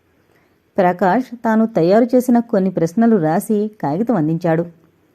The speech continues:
డాక్టర్ కూడా కొన్ని విషయాల మీద ప్రశ్నలు తయారు చేసి సిద్ధంగా ఉంచుకున్నాడు. రాంబాబు కళ్ళు మూసుకుని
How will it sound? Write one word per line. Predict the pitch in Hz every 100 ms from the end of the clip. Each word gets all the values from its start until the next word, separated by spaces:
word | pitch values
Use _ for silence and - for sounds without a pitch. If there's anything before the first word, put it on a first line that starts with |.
| _ _ _ 196
డాక్టర్ | 170 170 175 226
కూడా | 226 170 180 254 254
కొన్ని | - 190 185
విషయాల | 160 165 226 233
మీద | 233 226
ప్రశ్నలు | 220 180 160 - 226
తయారు | 226 143 165 202 220
చేసి | 208 214 214 214 _ _ _ _
సిద్ధంగా | - 151 160 190 202
ఉంచుకున్నాడు. | 190 175 175 180 147 165 170 _ _ _ _ _ _ _ _ _ _ _ _ 233
రాంబాబు | 208 214 247 269 277 269
కళ్ళు | 285 190 233
మూసుకుని | 254 247 - 226 233 226